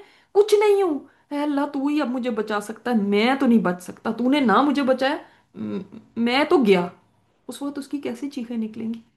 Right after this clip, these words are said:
उस वक्त वो कैसे अल्लाह ताला को पुकारेगा? उस वक्त उसकी बेबसी और मोहताजी कितनी ज्यादा होगी। तो इसी तरह इब्ने कुदामा कहते हैं कि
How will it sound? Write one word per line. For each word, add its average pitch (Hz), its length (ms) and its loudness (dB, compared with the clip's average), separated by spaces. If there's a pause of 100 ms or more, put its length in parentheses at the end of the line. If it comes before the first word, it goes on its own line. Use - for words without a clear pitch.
(220)
उस - 140 -6
वक्त 285 160 -4
वो 285 80 -4
कैसे 233 280 -2
अल्लाह 277 180 -2
ताला 254 200 -4
को 247 120 -4
पुकारेगा? 226 580 -4 (240)
उस 285 180 0
वक्त 311 240 -2
उसकी 330 280 0 (380)
बेबसी 220 1080 4 (640)
और 311 220 6 (480)
मोहताजी 247 640 4
कितनी 285 360 2
ज्यादा 214 280 2
होगी। 214 320 -6 (3000)
तो 254 500 0 (180)
इसी 294 380 4
तरह 247 340 0
इब्ने 220 300 4
कुदामा 202 500 2
कहते 220 340 -4
हैं 302 280 -2
कि 311 80 -2